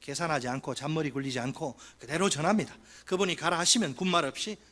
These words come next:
갑니다. 자, 그러면 예레미야가 순종한 결과는 어떨까요?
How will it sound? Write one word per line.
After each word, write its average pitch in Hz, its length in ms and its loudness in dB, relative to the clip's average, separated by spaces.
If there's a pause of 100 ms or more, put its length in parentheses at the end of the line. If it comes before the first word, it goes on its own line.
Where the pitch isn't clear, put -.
갑니다. - 380 -12 (1200)
자, 101 80 -16
그러면 160 340 -2
예레미야가 143 460 2
순종한 165 460 -2
결과는 127 420 -4 (540)
어떨까요? 123 420 -10